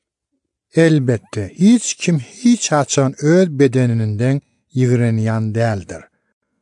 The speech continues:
Gaýtam, edil Mesihin kilisa dikkat edişi ýaly ony iýmetlendirip gaýgysyny etýändir.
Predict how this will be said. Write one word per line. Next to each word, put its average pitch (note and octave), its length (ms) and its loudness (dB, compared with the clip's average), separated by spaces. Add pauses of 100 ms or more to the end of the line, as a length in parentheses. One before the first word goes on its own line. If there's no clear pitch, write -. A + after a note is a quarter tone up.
(100)
Gaýtam, C#3 500 0 (480)
edil E3 340 4
Mesihin C#3+ 760 0 (200)
kilisa C#3 560 0 (120)
dikkat C3+ 400 -2 (140)
edişi C3 500 -2
ýaly F#3 380 4 (560)
ony C#3 280 2 (140)
iýmetlendirip B2+ 1040 -2 (340)
gaýgysyny A2 680 -4 (260)
etýändir. C3+ 600 -2